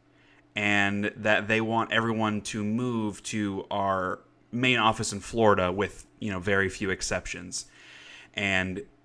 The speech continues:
like, nobody was let go. Everybody was encouraged to transfer effectively. But if we don't want to do that, the office closes in January.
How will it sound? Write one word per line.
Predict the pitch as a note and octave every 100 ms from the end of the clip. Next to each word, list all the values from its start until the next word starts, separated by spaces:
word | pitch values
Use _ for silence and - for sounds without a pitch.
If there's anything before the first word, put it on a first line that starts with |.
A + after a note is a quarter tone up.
| _
like, | B2+ A#2
nobody | B2+ C#3 C#3 C#3+
was | B2+ A2 G2
let | G2+ G2 G2
go. | G#2+ F#2+ G2 G#2
Everybody | G2+ F#2+ F#2+
was | F#2 F2+ F#2 - - _
encouraged | G#2 - G2+ F#2+ - - - _ _ -
to | G#2+ F#2+ F#2 F#2 -
transfer | - - F#2+ G2 - C3 B2+
effectively. | B2+ C#3 C#3 C#3 D3 D3+
But | D3+ - G#2+ -
if | G#2 G2+ -
we | G2+ G#2+
don't | G2 G#2+ F#2+ F#2+
want | G#2+ D#3+
to | B2+
do | F#2+ G2 F#2
that, | F#2 F#2 - - _ _ _ _ _ _ _ _ _ _ _ _ _ -
the | G#2+
office | A2+ G#2 -
closes | C3+ A#2 G2+ F#2+
in | F#2+ F#2
January. | G#2 G2 F#2 F#2 F#2+ -